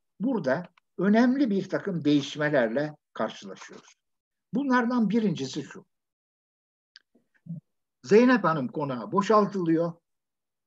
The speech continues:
Darül Hayır yerleşmiş durumda orada. Boşaltılıyor ve Darülfünun'a tahsis ediliyor. Darülfünun dolayısıyla Mektebi Mülkiye'deki sığıntı durumundan kurtuluyor, geliyor, buraya yerleşiyor.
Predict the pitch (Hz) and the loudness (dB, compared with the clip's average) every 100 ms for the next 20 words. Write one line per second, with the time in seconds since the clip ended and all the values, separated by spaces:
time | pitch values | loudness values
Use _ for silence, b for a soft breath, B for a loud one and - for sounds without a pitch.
0 | - 139 160 143 127 123 151 117 101 - | -18 -10 -2 0 -2 -2 -2 -2 -4 -12
1 | 120 110 104 107 101 104 - 110 98 98 | -10 -8 -10 -14 -14 -18 -18 -16 -14 -14
2 | 101 - - 185 180 _ _ 185 185 226 | -14 -12 -10 -10 -10 _ _ -6 0 0
3 | 190 180 175 190 196 - _ 190 175 208 | 0 -2 0 0 -2 -6 _ -4 -2 0
4 | 185 120 - 139 147 160 113 101 - - | 0 -2 -4 -8 -8 -8 -10 -12 -16 -20
5 | 87 - _ _ _ _ _ _ _ _ | -20 -20 _ _ _ _ _ _ _ _
6 | - _ B B B _ 208 254 220 156 | -20 _ B B B _ 0 4 4 2
7 | 165 151 151 202 170 131 - 117 139 185 | -4 -4 -2 2 2 2 -4 -4 -2 -4
8 | 175 170 - 185 135 151 151 139 139 131 | -2 -4 -2 -4 0 0 -2 -2 0 0
9 | 127 120 127 117 - - 165 156 147 123 | -2 -6 -6 -12 -10 -4 -2 -2 -4 -6
10 | 120 110 110 104 98 - 175 143 160 135 | -6 -6 -6 -6 -10 -8 -6 -4 -4 0
11 | 135 165 165 - _ _ _ _ _ 170 | 2 2 0 -10 _ _ _ _ _ 4
12 | 170 151 160 175 160 143 139 139 113 98 | 4 6 4 2 -2 2 4 4 2 -4
13 | 98 - - | -10 -12 -20